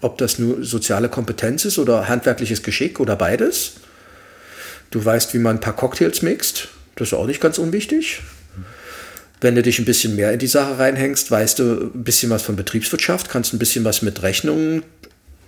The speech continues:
und mit Kalkulation und Ähnlichem anfangen.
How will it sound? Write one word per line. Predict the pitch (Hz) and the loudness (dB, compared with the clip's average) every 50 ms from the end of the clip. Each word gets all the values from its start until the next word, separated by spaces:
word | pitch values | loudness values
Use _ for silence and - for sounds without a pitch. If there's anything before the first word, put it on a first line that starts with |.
| - - - | -16 -8 -4
und | 127 113 110 110 | -4 -4 -2 -2
mit | 113 101 98 - - - - - - - - - - - | -2 -4 -2 -4 -8 -10 -10 -12 -14 -16 -18 -18 -8 -2
Kalkulation | - 113 110 - - 107 107 - - - 113 123 143 147 | -2 -2 0 0 0 0 0 2 2 2 2 2 2 0
und | 147 120 | 0 0
Ähnlichem | - 135 151 156 160 156 - 156 | 0 0 2 2 0 0 0 0
anfangen. | - 135 165 - - 180 180 185 190 185 | 2 2 0 0 0 -2 -2 -2 -4 -6